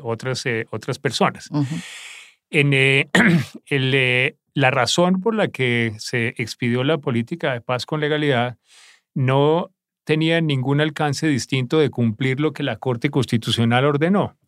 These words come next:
Speaker 1: La Corte Constitucional dijo, como esto debe aplicarse durante,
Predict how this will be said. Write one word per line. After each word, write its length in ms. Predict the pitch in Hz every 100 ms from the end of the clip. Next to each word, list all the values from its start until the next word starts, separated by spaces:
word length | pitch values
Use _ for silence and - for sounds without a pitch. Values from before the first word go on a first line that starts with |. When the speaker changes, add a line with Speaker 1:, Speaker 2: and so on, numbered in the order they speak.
| _ _ - - - _
Speaker 1:
La 140 | -
Corte 300 | 110 127 117
Constitucional 760 | 156 147 123 113 107 117 120 123
dijo, 480 | 143 120 - 156 - _
como 240 | - 120
esto 200 | 127 -
debe 260 | 180 175 180
aplicarse 600 | 180 147 120 135 120 160
durante, 640 | 160 127 113 101 113 110